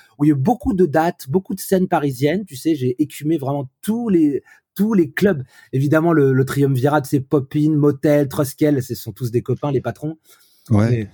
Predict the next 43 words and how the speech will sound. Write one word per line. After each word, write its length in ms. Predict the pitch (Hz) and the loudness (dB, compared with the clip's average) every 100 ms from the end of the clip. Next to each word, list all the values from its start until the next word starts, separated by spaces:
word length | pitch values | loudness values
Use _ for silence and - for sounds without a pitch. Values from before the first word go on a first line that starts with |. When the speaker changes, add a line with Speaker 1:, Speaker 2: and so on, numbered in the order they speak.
| _ | _
Speaker 1:
voilà, 180 | 151 156 | 0 2
j'ai 120 | 139 | 2
beaucoup 260 | 151 190 240 | 0 0 0
écumé 400 | 208 196 185 185 185 | -2 0 2 2 0
tout, 160 | 156 | -6
toute 200 | 135 139 | -8 -8
cette 160 | 156 131 | -6 -4
scène 440 | - 175 226 151 - - _ | -2 0 0 -4 -8 -20 _
et, 260 | 139 147 139 | 0 2 2
euh, 160 | 127 | 0
sous 200 | 117 156 | 0 0
le 40 | 156 | 2
nom 140 | 160 | 2
de 220 | 139 113 - _ _ | 0 -2 -6 _ _
If, 260 | 139 131 - 98 | -6 -4 -8 -8
de 160 | 127 127 120 | -2 0 0
All 160 | 139 147 | 0 2
If, 320 | 190 202 - _ _ | 0 -2 -12 _ _
et 140 | 120 123 | 0 2
avec 320 | 117 147 139 | 2 0 0
des 180 | 117 117 | 0 0
membres 340 | 127 131 120 | 0 0 -2
différents. 540 | 113 - 120 120 156 170 _ - 104 | -4 -2 -2 0 -2 -4 _ -14 -6
Et, 180 | 113 | -2
euh, 240 | 110 107 107 | -2 -2 -2
au 140 | 107 | -4
bout 120 | 107 | -4
d'un 100 | 110 | -4
moment, 260 | 110 113 143 | -4 0 0
il 100 | 143 | 0
fallait 200 | - 113 | -2 -4
bien 160 | 110 127 | -2 -2
fixer 360 | - 131 - | -4 -4 0
les 100 | 139 | 0
choses 200 | 127 151 143 | 2 0 -2
sur 200 | 123 110 | -6 -4
disque, 360 | 127 190 - | -2 -4 -6
en 40 | 117 | -12
fait, 240 | 110 98 | -12 -12
hein. 140 | 123 156 - - - _ 113 | -14 -14 -20 -20 -20 _ -4
Et, 160 | 117 | -2
euh, 400 | 113 107 107 107 | 0 -2 -2 -2
voilà. 300 | 104 135 104 | 0 0 -2